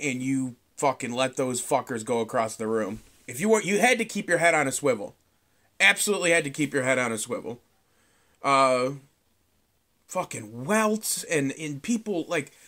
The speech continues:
if you use, like, that craft paper, like a thicker paper, that shit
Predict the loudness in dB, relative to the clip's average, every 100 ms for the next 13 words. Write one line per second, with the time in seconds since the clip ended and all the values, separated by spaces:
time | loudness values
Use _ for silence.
0 | -20 -20 _ -4 2 4 4 4 4 2
1 | 2 0 -2 0 4 4 4 0 -2 -2
2 | 0 0 0 -2 _ _ -4 -2 -2 -2
3 | 0 0 2 0 0 0 0 0 -2 -4
4 | _ _ _ _ _ _ _ _ -2 0
5 | 0 0 0 2 2 2 -2